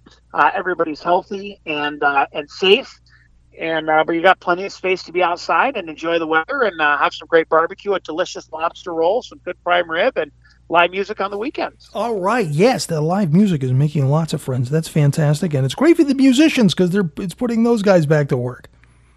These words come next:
Speaker 1: Yeah, we are, we're very lucky to have, uh, phenomenal, uh,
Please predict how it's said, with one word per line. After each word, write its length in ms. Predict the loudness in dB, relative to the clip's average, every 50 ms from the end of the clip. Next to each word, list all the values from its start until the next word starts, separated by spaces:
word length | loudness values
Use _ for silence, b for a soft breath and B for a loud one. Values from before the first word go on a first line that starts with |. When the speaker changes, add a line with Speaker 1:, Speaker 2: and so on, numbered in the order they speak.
| b b b b b b b b b b b b b _ _ _ _
Speaker 1:
Yeah, 200 | -4 -2 -2 0
we 200 | 0 0 2 4
are, 180 | 6 6 4 4
we're 200 | 2 0 0 0
very 280 | 0 0 0 2 2 2
lucky 320 | 2 0 0 -2 -4 -8
to 80 | -10 -6
have, 380 | -2 0 2 2 2 0 -4 _ _ _ -6
uh, 140 | -4 -4 -6
phenomenal, 720 | -6 _ -8 -4 -2 -2 -2 -2 -4 -6 -6 -6 -6 -8 _ _ _ -8
uh, 140 | -6 -6 -6